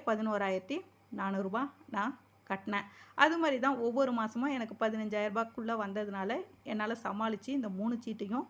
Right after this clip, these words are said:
கட்ட முடிஞ்சுது. இதே வந்து பத்தாவது சீட்டு நாலாயிரம் ரூபாய் போகும் பொழுது, நான் எவ்வளோ கட்ட வேண்டியதா இருந்துச்சுன்னா, மூணு சீட்டுக்கும் சேர்த்து பன்னெண்டாயிரம் ரூபாய் தான் கட்ட வேண்டியதா இருந்துச்சு. இது மாதிரி தான் வந்து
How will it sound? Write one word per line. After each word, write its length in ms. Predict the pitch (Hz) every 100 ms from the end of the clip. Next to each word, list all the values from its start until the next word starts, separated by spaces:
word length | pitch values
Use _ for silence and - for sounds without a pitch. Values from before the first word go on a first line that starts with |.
| -
கட்ட 240 | - 190 226 269 - -
முடிஞ்சுது. 480 | 202 190 196 190 202 - - - -
இதே 240 | 277 349 415
வந்து 320 | 294 220 226 330 - - - -
பத்தாவது 420 | 247 247 339 349 294
சீட்டு 280 | 262 240 269
நாலாயிரம் 420 | 247 214 214 196
ரூபாய் 180 | 247 -
போகும் 280 | 220 226 220
பொழுது, 240 | 202 196
நான் 200 | 202 202
எவ்வளோ 220 | 196 233 254
கட்ட 240 | 202 220
வேண்டியதா 420 | 214 208 196 196 190
இருந்துச்சுன்னா, 600 | 190 202 208 202 190 214 339 - 233
மூணு 220 | 220 247
சீட்டுக்கும் 440 | 247 240 226 202
சேர்த்து 240 | 220 196 262 277
பன்னெண்டாயிரம் 520 | 196 196 190 185 180
ரூபாய் 160 | 190
தான் 140 | 226 262
கட்ட 240 | - 185 190
வேண்டியதா 420 | 196 202 190 214 311 - - - -
இருந்துச்சு. 460 | 247 254 233 226 202 196 - - - -
இது 180 | 277
மாதிரி 220 | 311 285 262
தான் 180 | 302
வந்து 220 | 247 202